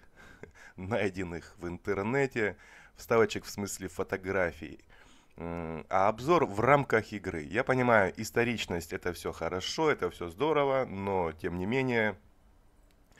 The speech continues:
у нас здесь онлайн-игра, и поэтому я буду обозревать с точки зрения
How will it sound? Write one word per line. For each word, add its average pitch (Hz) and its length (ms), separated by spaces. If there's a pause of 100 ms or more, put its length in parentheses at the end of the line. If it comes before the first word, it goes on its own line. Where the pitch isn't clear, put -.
(180)
у 87 80
нас 98 220
здесь 82 260
онлайн-игра, 95 720 (400)
и 104 140
поэтому 127 440
я 90 160
буду 82 300
обозревать 90 600
с - 80
точки - 340
зрения 98 640